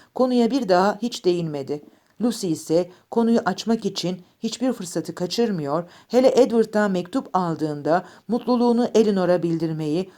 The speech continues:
boynuna özellikle borç biliyordu. Elinor, onun bu konuşmalarına serin kanlılıkla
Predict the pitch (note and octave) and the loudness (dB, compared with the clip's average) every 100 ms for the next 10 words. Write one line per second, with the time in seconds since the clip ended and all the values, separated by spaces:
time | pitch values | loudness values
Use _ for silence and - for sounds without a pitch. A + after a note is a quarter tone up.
0 | _ F3+ G#3+ G#3+ G3 G3 G3 G3+ G#3 A3+ | _ 2 4 4 2 0 0 2 0 0
1 | A3+ G3 F3+ E3 - D#3 D#3 D3 C#3+ C#3+ | 0 0 0 -2 -4 -2 -2 -2 -4 -8
2 | - _ _ _ _ - F3+ F#3 D3+ E3 | -10 _ _ _ _ -6 -4 -2 -2 -4
3 | - - - A#3 A#3+ A#3 C4+ A#3+ G#3 F#3+ | -8 -20 -2 0 2 0 0 0 0 0
4 | F3+ D#3+ D3+ D3 C#3+ F3+ - _ - G#3+ | -4 -2 -2 -4 -4 -6 -8 _ 2 2
5 | A3 G#3+ F#3 E3 D3+ D3+ - D3 E3+ | 2 -2 -4 -2 -2 -4 -2 -2 -2